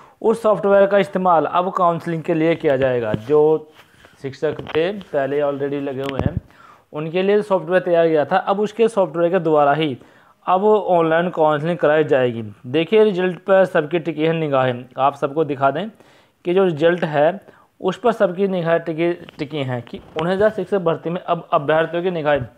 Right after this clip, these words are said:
रिजल्ट पर टिकी हुई हैं, जबकि उन-, अड़सठ हज़ार पाँच सौ शिक्षक भर्ती में लगभग सवा लाख अभ्यर्थियों ने परीक्षा दी थी, क्योंकि इस परीक्षा में केवल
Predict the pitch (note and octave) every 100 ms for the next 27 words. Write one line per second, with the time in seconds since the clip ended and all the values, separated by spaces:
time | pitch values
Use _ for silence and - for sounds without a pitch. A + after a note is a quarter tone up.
0 | _ _ _ _ _ _ _ - - _
1 | _ D#3 D#3+ F#3 D3+ G3+ - E3+ E3 D#3
2 | C#3+ E3 E3+ G#3 G#3 G#3+ G#3 E3+ F3 F3
3 | E3 E3 E3 D#3+ E3 F3+ E3+ D#3 E3 D#3
4 | D#3+ - E3+ D3+ D3+ F3+ F3 D3+ C#3 C3+
5 | - E3 E3+ D#3+ E3+ F3 E3 D3 D3 D3+
6 | E3 E3 D#3 C#3 D#3+ C#3 C3+ F#3 F3+ F#3+
7 | F#3 G3+ G3+ G#3+ - E3+ D3 F3 F3+ E3+
8 | E3 D3+ B2+